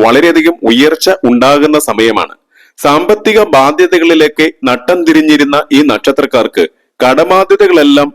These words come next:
മാറ്റുവാൻ സാധിക്കുകയും സാമ്പത്തിക വളർച്ച ഉണ്ടാവുകയും ചെയ്യുന്ന സമയം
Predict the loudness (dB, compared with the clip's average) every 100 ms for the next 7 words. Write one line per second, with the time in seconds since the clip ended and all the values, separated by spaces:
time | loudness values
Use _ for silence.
0 | -4 -2 -2 0 -2 0 -2 0 -2 -2
1 | 0 0 -2 -8 _ -4 -2 -2 0 0
2 | 2 2 2 0 -2 -4 -6 -6 _ -4
3 | 0 0 2 2 2 0 -2 0 0 0
4 | -2 -2 0 0